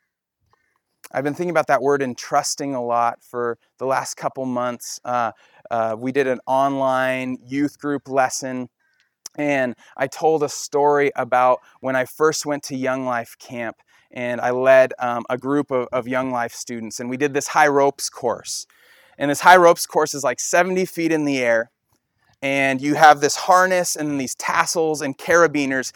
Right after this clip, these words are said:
and you're strapped into this, uh, metal wire that runs through the whole course. Uh, and I hate heights. And I'm supposed to be, like, leading these high school guys through it, and yet I am terrified out of my mind.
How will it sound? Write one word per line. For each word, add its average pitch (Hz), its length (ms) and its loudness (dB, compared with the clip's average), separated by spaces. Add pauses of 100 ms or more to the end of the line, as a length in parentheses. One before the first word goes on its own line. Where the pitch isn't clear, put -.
(160)
and 135 160 -4
you're 131 80 -2
strapped 160 640 4
into 156 400 -2
this, 139 280 -2 (200)
uh, 131 180 2
metal 165 380 6
wire 147 320 8
that 131 180 -2
runs 143 340 2
through 151 200 -4
the 131 80 -2
whole 143 280 2
course. - 760 -8 (1120)
Uh, 135 260 4
and 139 100 0
I 147 140 4
hate 139 280 -6
heights. - 500 -14 (400)
And 143 120 2
I'm 170 120 6
supposed - 260 2
to 143 60 -6
be, 175 140 4
like, 143 200 4
leading 180 600 0
these 160 280 -4
high 147 160 2
school 151 400 0
guys 135 460 2
through 151 400 0
it, 117 120 0
and 131 140 -6
yet 139 180 0
I 143 200 -2
am 135 180 -4
terrified 127 800 -4
out 131 280 2
of 123 200 -8
my 113 240 -10
mind. 110 580 -12